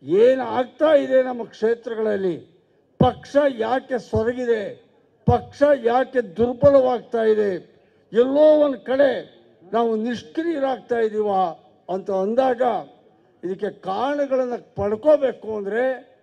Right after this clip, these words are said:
ಗಟ್ಟಿಯಾದ ವಾಸ್ತವಾಂಶಗಳನ್ನ, ಅದು ಕಹಿಯಾಗಿದ್ರೂ ತಿಳ್ಕೊಳ್ಳೋ ಪ್ರಯತ್ನ ನಮ್ಮಂಥವ್ರ ಮೇಲೆ, ವೇದಿಕೆ ಮೇಲೆ ಕೂತ್ಕೋತೀವಲ್ಲ ದೊಡ್ಡ ಮನುಷ್ಯರುಗಳು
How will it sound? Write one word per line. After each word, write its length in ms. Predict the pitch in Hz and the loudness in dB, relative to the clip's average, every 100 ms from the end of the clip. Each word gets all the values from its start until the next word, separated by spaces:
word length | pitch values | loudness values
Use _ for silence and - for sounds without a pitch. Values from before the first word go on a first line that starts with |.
| _ _ _ _ 127 | _ _ _ _ -4
ಗಟ್ಟಿಯಾದ 720 | 127 240 - - 277 269 262 247 | 2 2 0 -8 0 0 0 -2
ವಾಸ್ತವಾಂಶಗಳನ್ನ, 1500 | 240 180 214 269 - - 277 277 262 226 - 214 226 220 254 285 254 _ _ _ - | -2 -2 0 0 -2 0 2 2 0 -8 -12 -8 -6 -4 -4 -6 -8 _ _ _ -10
ಅದು 200 | 190 185 | -6 -6
ಕಹಿಯಾಗಿದ್ರೂ 1300 | - 214 202 262 277 269 247 262 196 294 311 233 190 - _ _ _ | 0 0 2 2 4 2 -2 -8 -6 2 6 4 2 -10 _ _ _
ತಿಳ್ಕೊಳ್ಳೋ 600 | 262 294 330 359 330 302 | 0 2 2 4 4 4
ಪ್ರಯತ್ನ 440 | 269 254 254 - 247 226 196 180 _ _ _ | 0 -2 -4 -8 -8 -8 -10 -12 _ _ _
ನಮ್ಮಂಥವ್ರ 640 | 147 202 226 233 220 220 | -10 -8 -8 -8 -4 -4
ಮೇಲೆ, 460 | 208 202 226 226 240 | -4 -2 0 2 2
ವೇದಿಕೆ 460 | 220 220 240 233 247 | 4 2 2 0 -2
ಮೇಲೆ 200 | 240 220 | 0 -6
ಕೂತ್ಕೋತೀವಲ್ಲ 880 | - 233 - 240 214 220 220 202 170 | -6 -10 -4 -6 -4 -6 -6 -6 -6
ದೊಡ್ಡ 280 | 202 220 | -8 -6
ಮನುಷ್ಯರುಗಳು 760 | 247 226 202 214 214 233 247 - | -8 -8 -14 -12 -8 -8 -10 -14